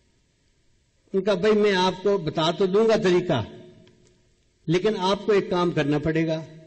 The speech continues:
"कौन सा काम?" कि "ये प्याला दूध का है, इसको बाजार के दूसरे किनारे पर एक आलिम रहते हैं, उनको पहुंचा के आओ।"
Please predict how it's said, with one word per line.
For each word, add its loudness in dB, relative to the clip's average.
"कौन 0
सा -2
काम?" 0
कि -14
"ये 2
प्याला 0
दूध 0
का 2
है, 2
इसको -2
बाजार 0
के 0
दूसरे 0
किनारे 2
पर 0
एक -2
आलिम 2
रहते 0
हैं, 2
उनको 0
पहुंचा 0
के -2
आओ।" -2